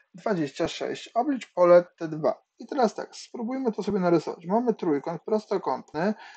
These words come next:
w którym przyprostokąty mają pięć i dwanaście, nie znamy przeciwprostokątnej. No to automatycznie nam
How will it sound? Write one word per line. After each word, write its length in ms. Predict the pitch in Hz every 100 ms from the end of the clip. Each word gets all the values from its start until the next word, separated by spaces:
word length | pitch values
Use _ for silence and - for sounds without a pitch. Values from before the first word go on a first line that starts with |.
| - - _ _ - -
w 120 | -
którym 240 | - 196 175
przyprostokąty 760 | - 202 208 185 190 190 185
mają 340 | 180 165 160 156
pięć 320 | - 190 -
i 40 |
dwanaście, 580 | 151 147 147 175 202 -
nie 160 | 226 226
znamy 300 | 190 180 185
przeciwprostokątnej. 920 | - 160 170 180 151 196 - 123 185
No 60 | 226
to 120 | 285
automatycznie 680 | 247 226 202 202 214 - 175
nam 220 | 165